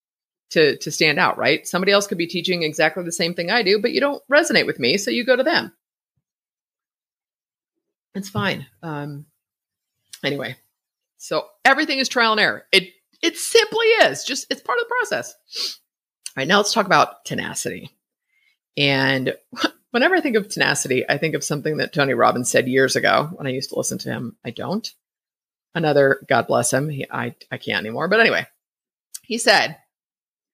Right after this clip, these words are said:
"How long would you give your average baby to walk?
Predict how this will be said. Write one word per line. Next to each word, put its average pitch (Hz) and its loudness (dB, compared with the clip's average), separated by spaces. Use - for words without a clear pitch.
"How 220 4
long 220 2
would 190 0
you 196 -4
give 143 0
your 143 -6
average 135 -6
baby 107 -8
to - -12
walk? - -10